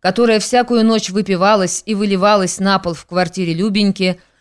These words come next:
она сама делалась с каждым днём капризнее и требовательнее. Явились на сцену сперва выписанные из Москвы платья от мадмуазель Менангуа,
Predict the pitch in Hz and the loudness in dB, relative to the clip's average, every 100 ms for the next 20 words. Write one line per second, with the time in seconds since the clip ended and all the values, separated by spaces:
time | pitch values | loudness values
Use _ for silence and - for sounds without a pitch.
0 | _ - 185 202 202 196 202 185 208 196 | _ -4 0 0 0 0 2 2 0 0
1 | 190 175 - 196 170 185 165 190 196 185 | 0 -4 0 0 0 -2 -2 -2 0 0
2 | 156 165 214 190 202 196 175 175 160 165 | -4 -2 -2 0 0 -2 0 0 0 -2
3 | 160 170 165 160 156 151 _ _ _ _ | -4 -4 -2 -2 -2 -6 _ _ _ _
4 | _ _ _ _ _ 147 202 208 262 240 | _ _ _ _ _ -6 -2 0 -2 -2
5 | 226 202 - 226 254 185 - 185 180 208 | -2 -2 -4 -2 0 0 -4 -4 0 2
6 | 214 - _ - 190 240 214 220 214 208 | 2 -4 _ -8 -2 0 0 -4 -2 0
7 | 190 175 190 - 185 180 170 226 233 214 | 0 0 -2 -4 -8 -6 0 0 0 0
8 | 208 208 _ _ _ _ - 196 202 214 | 0 -2 _ _ _ _ -4 -2 0 0
9 | 185 196 190 170 220 233 220 208 202 185 | 0 2 2 2 2 2 2 0 -2 0
10 | 185 160 139 | 2 2 0